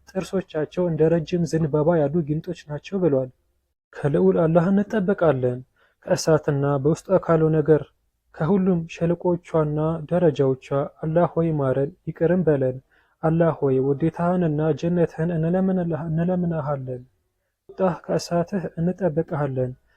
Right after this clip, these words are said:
ጌታችን ሆይ በአላህ አንድነትና በነቢዩ መሐመድ ሰለላሁ ዐለይሂ ወሰለም መንገድ ላይ ጸንተን እንድንገናኝህ አድርገን። አላህ ሆይ አሚን።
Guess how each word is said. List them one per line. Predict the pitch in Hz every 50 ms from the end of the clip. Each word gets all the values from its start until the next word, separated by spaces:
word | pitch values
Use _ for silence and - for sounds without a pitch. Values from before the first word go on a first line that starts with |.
| _ _ _ -
ጌታችን | 160 156 - 170 170 165 - 170 156 135
ሆይ | - - 135 131 131 143 139
በአላህ | 127 127 151 156 156 165 180 165 170
አንድነትና | 170 165 160 160 156 139 147 147 - - 143 139 143 151 160 156
በነቢዩ | 139 139 135 143 151 151 180 202 196
መሐመድ | 190 170 165 175 170 180 185
ሰለላሁ | - - 170 170 175 170 190 185 175 170
ዐለይሂ | 147 143 143 143
ወሰለም | - - - 156 165 156
መንገድ | 147 147 147 139 151 147 143
ላይ | 139 147 151 156
ጸንተን | - 180 170 160 156 - - 156 156 160
እንድንገናኝህ | 160 147 - 156 156 160 160 143 - 156 156 151 151 151 180 202 185 180
አድርገን። | 170 170 165 185 151 143 - 131 127 127 127 - _ _ _ _ _ _ _ _ -
አላህ | 160 151 151 156 151 135
ሆይ | 127 139 160 175 185 180
አሚን። | 165 160 147 139 131 131